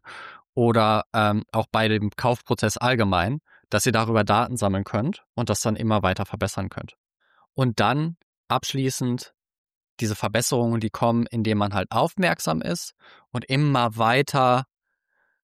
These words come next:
neue Aspekte in diese Experience-Verbesserung mit einbaut. Also, ähm, Connected Commerce, ne? Vor allen Dingen weitere Tools irgendwie implementiert oder die Tools, die man hat, noch besser einsetzt. Und dann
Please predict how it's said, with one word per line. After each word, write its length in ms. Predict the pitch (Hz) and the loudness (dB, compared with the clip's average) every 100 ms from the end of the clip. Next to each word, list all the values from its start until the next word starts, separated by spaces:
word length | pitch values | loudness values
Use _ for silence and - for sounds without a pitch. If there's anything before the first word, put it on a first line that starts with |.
| _ _ _ - | _ _ _ -6
neue 380 | 120 120 151 127 | 2 4 4 4
Aspekte 500 | 123 - 131 - 127 | 2 0 -4 -2 -2
in 240 | 120 127 | 0 0
diese 260 | 120 110 117 | 2 0 0
Experience-Verbesserung 1080 | 113 - 123 120 113 - 107 107 - 104 - | -4 -4 0 2 0 0 0 0 -2 -4 -4
mit 160 | 110 - | -4 0
einbaut. 560 | 101 101 78 - - _ _ _ _ _ | 0 0 0 -2 -8 _ _ _ _ _
Also, 520 | 101 101 101 98 95 - | 0 0 0 -2 -2 -2
ähm, 420 | 101 95 92 95 - _ _ _ _ _ _ | 0 0 0 -4 -8 _ _ _ _ _ _
Connected 360 | - 110 - 110 | -4 -2 -2 -4
Commerce, 420 | 117 104 85 - | -2 0 -2 -2
ne? 100 | 120 | -4
Vor 140 | 127 104 | -2 -2
allen 80 | 98 | -2
Dingen 140 | 101 | -2
weitere 300 | 98 95 101 | -2 -2 -6
Tools 340 | - 113 101 | -6 -4 -4
irgendwie 240 | 104 98 98 | -6 -6 -6
implementiert 600 | 92 98 92 - 131 123 | -6 -4 -4 -2 -2 -2
oder 80 | 101 | -2
die 120 | 101 | -4
Tools, 300 | - 113 - | -4 -4 -2
die 60 | |
man 160 | 98 95 | -4 -2
hat, 140 | 98 | -2
noch 120 | 104 95 | -6 -6
besser 320 | 92 - 82 | -4 -2 -4
einsetzt. 520 | 87 87 - - - _ _ _ _ _ - | -4 -8 -12 -16 -20 _ _ _ _ _ -4
Und 240 | 135 120 | -2 0
dann 320 | 85 95 143 | 0 0 -6